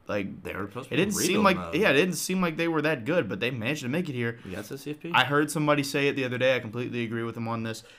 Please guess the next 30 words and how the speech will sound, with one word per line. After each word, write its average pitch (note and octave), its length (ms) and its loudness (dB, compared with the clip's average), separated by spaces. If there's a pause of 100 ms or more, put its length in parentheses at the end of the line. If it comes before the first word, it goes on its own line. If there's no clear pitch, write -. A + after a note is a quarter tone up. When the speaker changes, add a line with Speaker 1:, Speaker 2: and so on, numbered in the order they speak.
(120)
Speaker 1:
This C3+ 300 2
Bama D3 280 4
team D3 220 2
reminds A#2 360 0
me A#2 180 -2
a - 180 -8
whole C#3 300 0
lot B2+ 240 4
of G2 100 -6
that F#2+ 160 -6
twenty A#2 280 -2
fifteen B2 500 -6
Bama A#2 260 0
team A#2+ 140 -2
that G#2 140 -4
lost G#2 260 -2
to A2+ 100 0
Ohio G#2 240 2
State. - 380 -8 (340)
The - 80 -10
next G#2 260 -4
year, A2+ 120 0
they G#2 100 0
turned G#2+ 240 -4
around G#2 180 0
and F#2+ 140 -6
whooped F#2+ 220 -8 (120)
everybody's A2 640 0
ass. - 460 -10 (800)
This, E3+ 380 4